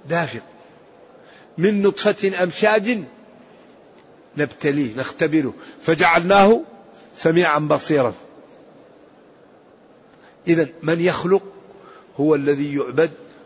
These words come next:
هو الذي يطاع، هو الذي يشكر، هو الذي يخاف، هو الذي تمتثل أوامره، هو الذي تجتنب نواهيه.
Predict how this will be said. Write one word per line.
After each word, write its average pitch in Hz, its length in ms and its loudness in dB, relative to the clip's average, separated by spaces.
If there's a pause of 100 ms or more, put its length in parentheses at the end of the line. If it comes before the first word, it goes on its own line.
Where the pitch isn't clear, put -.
(140)
هو 156 160 2
الذي 143 380 -2
يطاع، 147 460 0 (380)
هو 160 200 2
الذي 151 400 -2
يشكر، 156 420 -4 (340)
هو 170 140 4
الذي 156 380 0
يخاف، 160 540 -2 (360)
هو 170 140 4
الذي 165 300 0
تمتثل 160 520 -4
أوامره، 170 540 2 (300)
هو 185 120 4
الذي 180 300 0
تجتنب 160 540 -2
نواهيه. 151 420 0